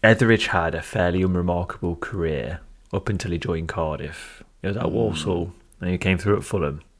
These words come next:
Speaker 1: He may have had a loan spell at Millwall, though.
Speaker 2: What are you saying?
Speaker 1: No, no, no, no. No way. No way is David Ford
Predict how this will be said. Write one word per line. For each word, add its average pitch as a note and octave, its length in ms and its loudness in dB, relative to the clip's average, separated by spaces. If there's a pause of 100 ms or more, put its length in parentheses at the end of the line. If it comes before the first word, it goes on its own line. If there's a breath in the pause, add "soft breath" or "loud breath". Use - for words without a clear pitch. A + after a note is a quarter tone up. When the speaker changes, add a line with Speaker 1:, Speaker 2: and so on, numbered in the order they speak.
(2750 soft breath)
Speaker 1:
He G2+ 120 -2
may F#2+ 220 4
have F2+ 100 4
had F2 120 4
a E2+ 40 4
loan F2 240 4
spell E2 240 0
at - 120 -2
Millwall, D#2+ 520 0
though. D2+ 220 -2 (1600 soft breath)
Speaker 2:
What - 60 -16
are F2+ 40 -8
you F2 60 -8
saying? E2 300 -10 (880)
Speaker 1:
No, F2 280 6 (120)
no, F#2 160 6
no, D#2+ 120 4
no. D2+ 260 0
No G#2+ 280 10
way. F2 400 6
No G#2+ 240 10
way F#2 240 8
is F2+ 80 -2
David F2+ 320 2
Ford E2 420 2